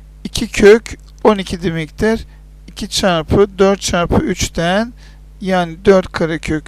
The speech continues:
üç bize cevaptır. A B C bir dik üçgende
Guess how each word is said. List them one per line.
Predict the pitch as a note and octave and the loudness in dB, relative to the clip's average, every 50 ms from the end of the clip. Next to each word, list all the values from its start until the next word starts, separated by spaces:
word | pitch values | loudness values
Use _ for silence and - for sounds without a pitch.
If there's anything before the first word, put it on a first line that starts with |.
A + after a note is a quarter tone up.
| - - | -10 -4
üç | A3 G3+ A3 A3+ A3 - - - - - - - - - - - - | -2 0 0 0 -2 -4 -8 -10 -10 -12 -16 -20 -20 -20 -20 -16 -10
bize | - F3+ D#3+ - F3 | -10 -10 -8 -8 -8
cevaptır. | E3+ - - D#3+ - - D3+ - - - - - - - - - - - - - - - - - - - - - - - - - - - - - - - - - - - - - - - - - - - - - - - - - - - - - - - - - - - - - - - - - - - - - - - - - - - - - - - - - - - - - - - - - - - - - - - - - - - - | -8 -6 -8 -6 -6 -6 -6 -8 -8 -10 -12 -12 -12 -10 -8 -8 -8 -10 -12 -20 -20 -20 -20 -20 -20 -20 -20 -20 -20 -20 -20 -20 -20 -20 -20 -20 -20 -20 -20 -20 -20 -20 -20 -20 -20 -20 -20 -20 -20 -20 -20 -20 -20 -20 -20 -20 -20 -20 -20 -20 -20 -20 -20 -20 -20 -20 -20 -20 -20 -20 -20 -20 -20 -20 -20 -20 -20 -20 -20 -20 -20 -20 -20 -20 -20 -20 -20 -20 -20 -20 -20 -20 -20 -20 -20 -20 -20 -20 -20 -20 -20 -20 -20 -20 -14 -4 4
A | G3 F#3+ G3 G#3+ G#3 G#3+ | 6 8 8 8 8 6
B | B3 B3 A#3+ | 4 4 4
C | - - B3 A3+ | 2 0 0 2
bir | B3 A#3+ G#3 | 0 0 0
dik | - B3+ - - | -2 -4 -2 -4
üçgende | A#3 - - - G3+ F#3 F3 E3+ F3+ A3 | -4 -4 -2 -2 -2 -2 -2 0 0 0